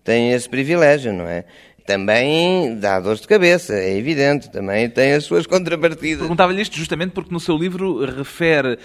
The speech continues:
Speaker 2: que esse privilégio é uma fonte de alegrias e de angústias. O que é que acaba por prevalecer?
Speaker 1: Ah, eu acho que prevalecem as alegrias. É uma questão de disposição da pessoa. Eu
Speaker 2: Que
Speaker 1: sou um
Speaker 2: angústias são?
Speaker 1: otimista por natureza e, e normalmente sou bem disposto.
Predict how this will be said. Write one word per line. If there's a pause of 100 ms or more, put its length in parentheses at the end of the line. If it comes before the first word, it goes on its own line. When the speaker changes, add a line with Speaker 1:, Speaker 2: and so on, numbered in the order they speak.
(360)
Speaker 2:
que
esse
privilégio
é
uma
fonte
de
alegrias
e
de
angústias. (320)
O
que
é
que
acaba
por
prevalecer? (400)
Speaker 1:
Ah,
eu
acho
que
prevalecem
as
alegrias.
É (180)
uma
questão
de
disposição
da
pessoa.
Eu
Speaker 2:
Que
Speaker 1:
sou
um
Speaker 2:
angústias
são?
Speaker 1:
otimista
por
natureza
e,
e
normalmente
sou
bem
disposto.